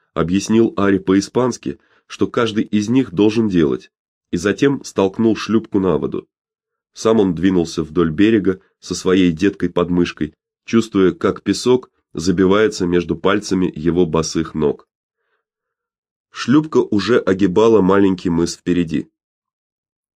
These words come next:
Он был рад очутиться снова на суше и шел так быстро, как только можно было идти, одновременно осматривая окрестность. Идти по берегу было приятно,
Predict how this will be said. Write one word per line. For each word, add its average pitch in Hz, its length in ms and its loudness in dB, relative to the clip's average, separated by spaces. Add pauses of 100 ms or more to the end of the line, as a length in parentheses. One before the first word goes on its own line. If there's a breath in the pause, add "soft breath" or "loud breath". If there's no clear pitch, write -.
(180)
Он 95 200 2
был 101 180 6
рад 107 320 2
очутиться - 580 -4
снова 85 320 -2
на 87 160 0
суше - 460 -8 (460 soft breath)
и 107 60 2
шел 135 280 0
так 117 260 -2
быстро, 143 500 -2 (460)
как 90 160 -4
только 110 280 0
можно 87 320 2
было 76 260 0
идти, - 560 -8 (500)
одновременно 87 920 0 (960)
осматривая 87 680 0
окрестность. - 800 -6 (960)
Идти 95 280 -2
по 117 180 0
берегу 131 420 2
было 123 260 4
приятно, 90 680 0